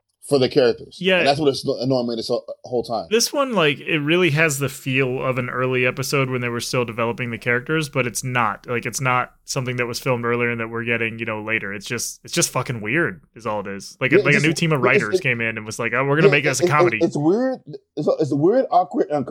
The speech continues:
Speaker 1: and uncomfortable. This whole thing.
Speaker 2: Yeah.
Speaker 1: Like, it's, it's, like, it doesn't make any sense to be this. I don't know. It, it's annoying me.
Speaker 2: Yeah.
Speaker 1: It, it's a, and I, and I slowly go through it, and I'm like, "Oh, ignore this, ignore that." But slowly, it's, it's annoying me because,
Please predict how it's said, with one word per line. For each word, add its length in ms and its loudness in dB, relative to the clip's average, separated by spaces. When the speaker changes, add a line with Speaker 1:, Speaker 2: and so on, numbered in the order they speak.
Speaker 1:
and 80 0
uncomfortable. 560 0
This 160 -6
whole 300 4
thing. 300 -2
Speaker 2:
Yeah. 160 -6
Speaker 1:
Like, 220 0
it's, 200 -4
it's, 200 -4
like, 260 4
it 160 4
doesn't 380 4
make 320 0
any 180 0
sense 440 -4
to 100 -2
be 460 0
this. 380 0
I 100 -2
don't 100 -2
know. 160 2
It, 200 0
it's 120 -4
annoying 320 -2
me. 60 -20
Speaker 2:
Yeah. 120 -10
Speaker 1:
It, 140 2
it's 140 2
a, 120 2
and 100 6
I, 40 6
and 80 4
I 40 4
slowly 280 2
go 140 4
through 180 2
it, 40 6
and 80 2
I'm 80 2
like, 180 2
"Oh, 160 4
ignore 300 2
this, 180 2
ignore 200 0
that." 200 2
But 80 -4
slowly, 320 0
it's, 100 -6
it's 360 -8
annoying 340 2
me 80 -20
because, 500 -2